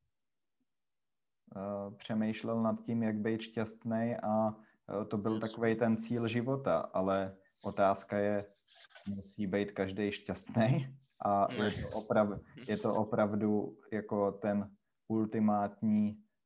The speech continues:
Speaker 1: cíl toho života?
Speaker 2: Nevím, jestli je to ultimátní cíl života.
Speaker 1: No, hlavně by to neměl být žádný cíl, protože jak dosáhneš nějakého cíle,
Speaker 2: Stoprocentně.
Speaker 1: tak akorát chceš něco dalšího.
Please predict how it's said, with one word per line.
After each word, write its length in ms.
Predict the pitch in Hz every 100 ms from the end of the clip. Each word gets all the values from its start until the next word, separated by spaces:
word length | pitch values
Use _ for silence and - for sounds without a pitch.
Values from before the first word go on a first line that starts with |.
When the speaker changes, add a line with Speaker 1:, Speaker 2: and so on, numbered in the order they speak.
| _
Speaker 1:
cíl 320 | - 107 107
toho 280 | 107 104 104
života? 600 | 101 101 101 113 151 - - - _ _ _ _ _ _ _ _ _ _ _ _ _ _ _ _
Speaker 2:
Nevím, 240 | 107 110 117
jestli 220 | - 113
je 60 | 107
to 120 | 85
ultimátní 680 | 101 98 104 101 - 107 98
cíl 260 | - 107
života. 640 | 92 87 101 - 113 113 120 _
Speaker 1:
No, 240 | 101 - 104
hlavně 340 | 107 107 110
by 120 | 104
to 100 | 107
neměl 340 | 107 107 107 101
být 200 | 107 104
žádný 400 | 107 107 107 107
cíl, 260 | - 113
protože 420 | 107 90 90 92
jak 300 | 95 92 -
dosáhneš 600 | 92 92 101 90 92 90
nějakého 220 | - 87 -
cíle, 100 | 113
Speaker 2:
Stoprocentně. 720 | 101 117 - 131 - 101 104
Speaker 1:
tak 120 | 98 95 95
akorát 320 | - 95 95 95
chceš 280 | - 95 -
něco 260 | 98 -
dalšího. 680 | 98 101 101 104 98 78